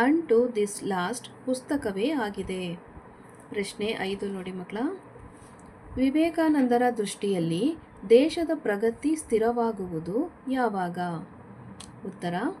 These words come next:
ಸ್ವಾಮಿ ವಿವೇಕಾನಂದರ ದೃಷ್ಟಿಯಲ್ಲಿ ದೇಶದ ಜನರಿಗೆ ಒಳ್ಳೆಯ ಸಂಸ್ಕೃತಿ ನೀಡಿದಾಗ ದೇಶದ ಪ್ರಗತಿ ಸ್ಥಿರವಾಗುವುದು. ಪ್ರಶ್ನೆ ಆರು,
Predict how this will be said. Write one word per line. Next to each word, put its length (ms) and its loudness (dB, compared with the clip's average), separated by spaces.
ಸ್ವಾಮಿ 460 4
ವಿವೇಕಾನಂದರ 840 2
ದೃಷ್ಟಿಯಲ್ಲಿ 760 -2
ದೇಶದ 380 4
ಜನರಿಗೆ 680 -4
ಒಳ್ಳೆಯ 420 4
ಸಂಸ್ಕೃತಿ 680 -2
ನೀಡಿದಾಗ 640 -2
ದೇಶದ 420 2
ಪ್ರಗತಿ 680 -4
ಸ್ಥಿರವಾಗುವುದು. 1300 0
ಪ್ರಶ್ನೆ 380 -6
ಆರು, 600 -2